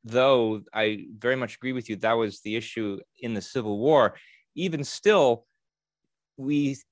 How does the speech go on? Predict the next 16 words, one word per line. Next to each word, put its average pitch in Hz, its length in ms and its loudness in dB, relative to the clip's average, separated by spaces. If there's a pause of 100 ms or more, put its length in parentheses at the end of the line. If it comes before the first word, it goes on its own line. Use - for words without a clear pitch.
(200)
we 131 100 -4
had 147 220 0
a - 20 -4
thirteenth 185 480 -4
and 143 100 -10
a 127 40 -12
fourteenth 160 480 -4
Amendment 131 440 -4
after 180 300 0
the 123 100 -4
Civil 101 280 -8
War - 260 -12 (640)
to 113 480 -4 (180)
make 135 300 2
explicit, - 680 -2 (760)
uh, 104 260 0